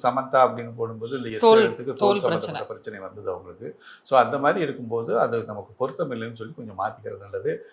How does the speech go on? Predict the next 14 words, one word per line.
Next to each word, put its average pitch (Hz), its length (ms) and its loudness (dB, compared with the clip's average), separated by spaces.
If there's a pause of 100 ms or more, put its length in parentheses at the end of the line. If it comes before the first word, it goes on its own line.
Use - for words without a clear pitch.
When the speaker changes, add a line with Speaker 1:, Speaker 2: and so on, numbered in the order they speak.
(200)
Speaker 1:
மாத்தவே 131 420 6
முடியாது, 127 380 4
என்ன 120 160 0
பண்றதுன்னு 117 380 -4
தெரியலைன்னா, 107 640 -4
அவங்களுக்கு 117 380 0
அதிர்ஷ்டகரமான 143 840 2
காலிங் 156 380 6
நேம், 190 600 -8
Speaker 2:
ம். 175 120 -6 (240)
Speaker 1:
ஒரு 151 160 4
காலிங் 151 360 8
நேம் 127 160 -4
நம்ம 117 180 -6